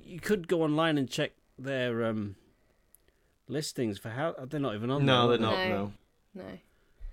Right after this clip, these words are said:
Speaker 3: You can't even find them on Google Maps. You've gotta get an old school, um, Ordnance
Speaker 2: Yeah.
Speaker 3: Survey.
Speaker 2: At-, at-, at-, Atlas? Atlases, are they
Speaker 3: At-,
Speaker 2: called?
Speaker 3: Atlas.
Speaker 2: At-, atl-, atlases.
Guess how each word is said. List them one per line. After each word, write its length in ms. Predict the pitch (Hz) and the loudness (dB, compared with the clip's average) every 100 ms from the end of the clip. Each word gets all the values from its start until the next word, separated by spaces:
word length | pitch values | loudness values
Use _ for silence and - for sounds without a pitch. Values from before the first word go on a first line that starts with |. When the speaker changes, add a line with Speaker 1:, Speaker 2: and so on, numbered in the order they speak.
| - - - - - - - - 117 117 | -14 -16 -18 -20 -20 -20 -20 -20 -16 -6
Speaker 3:
You 120 | 220 | 0
can't 240 | 277 277 | 2 4
even 200 | 277 247 | 2 0
find 220 | 226 247 | 4 4
them 80 | 240 | 4
on 120 | 220 220 | 0 2
Google 260 | 233 202 | 0 0
Maps. 560 | 214 220 - - - - | 2 2 0 -4 -4 -6
You've 160 | 214 220 | -6 2
gotta 140 | 220 | 2
get 120 | 220 | 2
an 80 | 214 | 0
old 240 | 208 208 214 | 2 2 0
school, 760 | - 233 220 220 202 190 190 - _ | -4 0 2 2 2 -2 -4 -16 _
um, 580 | 196 185 180 185 190 185 - _ - | 2 4 4 2 -4 -6 -10 _ -2
Ordnance 420 | 208 196 190 - | -2 0 -2 0
Speaker 2:
Yeah. 160 | 175 - | 2 2
Speaker 3:
Survey. 260 | - 160 160 - | 4 2 0 0
Speaker 2:
At-, 200 | 139 - - - | -2 -2 -12 -6
at-, 120 | 135 - | -6 0
at-, 180 | 139 - - | 0 0 -2
Atlas? 840 | 156 - 147 165 180 - - - - - | -2 0 0 0 0 -4 -8 -12 -12 -6
Atlases, 680 | 135 147 151 - 185 - - | -6 -6 -6 -6 -8 -10 -10
are 60 | |
they 100 | 135 | -10
Speaker 3:
At-, 60 | - | -2
Speaker 2:
called? 360 | 180 220 190 - - - | 2 2 0 -14 -18 2
Speaker 3:
Atlas. 1400 | 220 247 - - - - 185 185 156 147 - - - - - | 6 6 4 -4 -4 -6 -4 2 2 2 -2 -2 -2 -4 -2
Speaker 2:
At-, 200 | 135 - - | -4 -4 -2
atl-, 300 | 139 - 160 - | -2 0 -4 0
atlases. 960 | 160 156 131 123 120 113 107 - - | -2 2 4 4 2 -2 -8 -10 -16